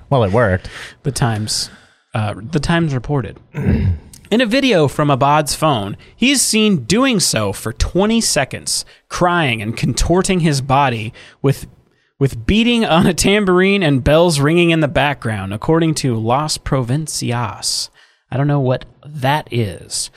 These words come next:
Speaker 2: After his face and chest turn blue, Vidal begins administering first aid and tells the cameraman, his cousin, to call an ambulance. You Latins and your cousins. <laughs>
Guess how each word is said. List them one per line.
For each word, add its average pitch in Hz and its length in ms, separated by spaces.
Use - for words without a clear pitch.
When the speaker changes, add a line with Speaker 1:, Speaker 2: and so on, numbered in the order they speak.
Speaker 2:
After 208 360
his 196 200
face 196 320
and 156 120
chest 170 320
turn 160 240
blue, 135 400
Vidal 156 520
begins 170 360
administering 151 680
first 156 480
aid 131 180
and 113 140
tells 165 300
the 170 80
cameraman, 120 680
his 170 220
cousin, 127 540
to - 140
call 151 260
an 156 80
ambulance. 117 760
You 196 420
Latins 135 640
and 113 140
your 110 120
cousins. 113 880
<laughs> 117 640